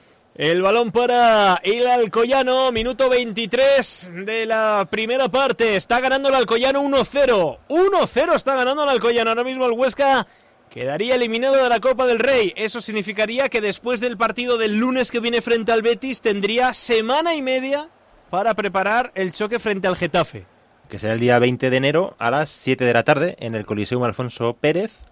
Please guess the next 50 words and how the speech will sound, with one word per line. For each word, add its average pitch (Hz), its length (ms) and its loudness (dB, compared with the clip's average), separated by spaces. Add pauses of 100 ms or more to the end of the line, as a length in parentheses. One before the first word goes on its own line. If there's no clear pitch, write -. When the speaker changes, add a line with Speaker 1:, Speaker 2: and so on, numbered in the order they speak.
(140)
Speaker 1:
O 135 60 -20
sea, 127 140 -10
nueve 151 280 -2
días. 104 480 -14 (180)
Speaker 2:
Y 131 120 -4
contra 147 340 0
el 147 80 0
Villarreal 143 420 2
también 131 200 -2
está 123 160 -4
fijado 135 480 -2
el 131 120 -4
sábado 131 380 2
veintitrés 135 720 -4
a 110 100 -6
las 107 280 -4
dos. - 540 0
O - 60 -20
sea, 104 140 -8
que 98 80 -8
os 95 60 -12
quiero 127 160 0
a - 20 2
todos 139 180 0
comidos 143 500 -2 (600)
ese 113 220 -6
día 127 160 2
veintitrés 117 420 0
para 101 320 -4 (260)
contar 101 240 -6
aquí 101 240 -4
el 95 140 -4
Huesca 98 260 -6
Villarreal. 87 320 -6 (480)
Speaker 1:
Va 139 60 -10
a 143 40 -14
tener 156 280 -10
nueve 175 320 -4
días 139 260 -6
entre 131 240 -14
el 131 80 -10
Betis 160 460 -10
y 156 200 -12
el 147 180 -10
Getafe, 156 480 -4
si - 240 -8
cae 131 200 0
eliminado 127 400 0
en 127 80 -2
Copa, 147 400 2